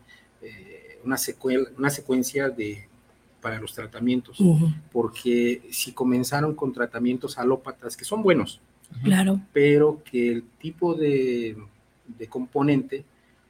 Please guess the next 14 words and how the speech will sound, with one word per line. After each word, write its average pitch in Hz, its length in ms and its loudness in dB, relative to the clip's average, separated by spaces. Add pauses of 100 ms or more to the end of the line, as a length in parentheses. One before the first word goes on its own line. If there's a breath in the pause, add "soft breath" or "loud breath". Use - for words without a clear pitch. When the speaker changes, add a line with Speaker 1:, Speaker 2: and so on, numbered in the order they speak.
(640)
Speaker 1:
lleva 131 600 2
y, 131 180 -2
y 117 200 -12
estresa 117 760 -6
también, 120 460 0
ha 120 40 -2
Speaker 3:
Ujú. 123 60 0
Speaker 1:
estresado 123 500 -4
y 127 120 2
han, 131 240 -2
han 120 180 -6
tenido 127 260 -4
personas, 120 600 -10
eh, 110 340 -14